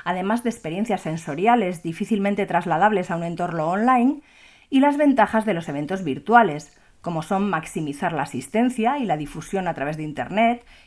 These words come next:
introducir innovaciones tecnológicas atractivas e impactantes, aportar una mayor sostenibilidad a los actos corporativos, etcétera. Otra forma de crear experiencias desde la marca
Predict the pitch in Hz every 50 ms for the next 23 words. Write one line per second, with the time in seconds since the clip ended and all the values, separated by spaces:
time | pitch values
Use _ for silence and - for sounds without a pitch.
0 | _ - 185 180 165 165 156 156 156 - 202 190 185 180 175 170 170 151 135 160
1 | - 180 170 165 - - 165 156 165 160 156 165 165 - 185 - - 151 147 -
2 | - - 170 165 - - - - _ - 214 220 190 185 165 160 - 170 160 160
3 | 156 - 123 123 - - 214 226 247 233 233 196 214 226 - _ - - - _
4 | _ - - 175 - 170 165 165 - 202 214 220 208 196 180 175 156 151 170 185
5 | 196 - - 185 165 - - 165 165 160 156 151 151 156 170 175 190 - 170 147
6 | 151 170 - 165 - - 156 - - 156 151 151 - 160 175 196 202 247 226 185
7 | 180 190 196 - - - - _ _ - - 185 - - 135 - - - 113 -
8 | - - _ _ _ _ _ _ _ _ _ _ _ _ _ _ _ - 262 269
9 | 339 330 330 - 330 320 285 254 202 190 - - 175 180 190 214 233 233 - -
10 | 196 160 175 208 226 233 233 - 196 175 160 165 - 156 151 156 147 127 101 165
11 | 202 214 226 220 - 160 160 -